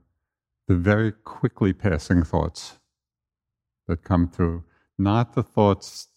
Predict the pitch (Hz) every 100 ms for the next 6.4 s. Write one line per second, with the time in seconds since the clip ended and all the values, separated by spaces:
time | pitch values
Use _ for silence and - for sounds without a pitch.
0 | _ 92 87 80 85 82 82 - 92 80
1 | 78 85 - - _ _ _ - 92 95
2 | - 110 87 82 82 85 82 - 82 87
3 | 87 - - _ _ _ _ _ _ _
4 | - 104 - 90 - 95 90 90 87 87
5 | 82 82 98 87 - 87 80 82 98 90
6 | - 92 78